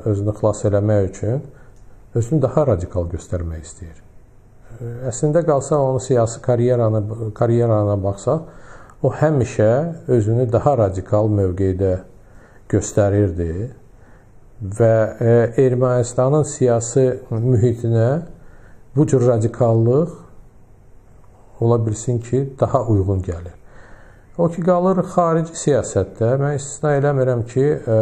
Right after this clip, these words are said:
onun bu bəyanatı ona, e, daha çox problemlər gətirə bilər. Çünki onların, onların arxada-, arxalandığı Rusiya hesab eləyirəm ki, e, artıq, e,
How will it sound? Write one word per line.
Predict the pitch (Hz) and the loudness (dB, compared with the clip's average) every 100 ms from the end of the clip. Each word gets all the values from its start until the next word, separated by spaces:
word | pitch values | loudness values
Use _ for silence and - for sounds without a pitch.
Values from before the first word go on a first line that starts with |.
| 110 | 2
onun | 123 123 131 120 | 0 0 0 -2
bu | 120 | 0
bəyanatı | 117 113 110 104 117 131 | 2 2 2 0 0 0
ona, | 117 110 113 | 0 0 0
e, | 113 - 117 107 104 | -2 -6 -2 -2 0
daha | 104 107 113 | 0 0 0
çox | - 107 - - - | 0 0 -2 -12 -2
problemlər | 120 110 120 131 123 | 0 2 2 2 0
gətirə | 87 85 95 87 | -2 -4 -6 -6
bilər. | 87 90 107 120 | -6 -4 -4 -4
Çünki | - 104 - 104 104 - - - - - - - - - | -4 -4 0 -2 -2 -12 -20 -20 -20 -20 -20 -20 -20 -6
onların, | 107 110 110 113 110 120 | -2 2 2 2 0 0
onların | 113 117 117 123 | 0 2 2 0
arxada-, | 117 110 - 117 110 110 110 117 110 110 | 0 -2 0 0 2 0 -2 -4 -4 -2
arxalandığı | 117 113 - 110 113 113 110 113 127 117 - 113 | 0 0 0 0 2 2 0 2 2 2 0 2
Rusiya | 117 123 - 104 101 131 139 - - | 2 2 0 0 2 0 -6 -14 -12
hesab | 107 - 113 110 | -10 -4 0 0
eləyirəm | 104 113 110 101 | 2 2 2 0
ki, | - 104 107 - | -2 -2 0 -2
e, | - 98 95 104 | -4 -4 -4 -4
artıq, | 95 - - 113 - - - - - - - - - - | -4 -4 -2 -2 -4 -20 -20 -20 -20 -20 -20 -20 -16 -6
e, | 95 95 98 95 95 - | -2 0 0 0 -2 -6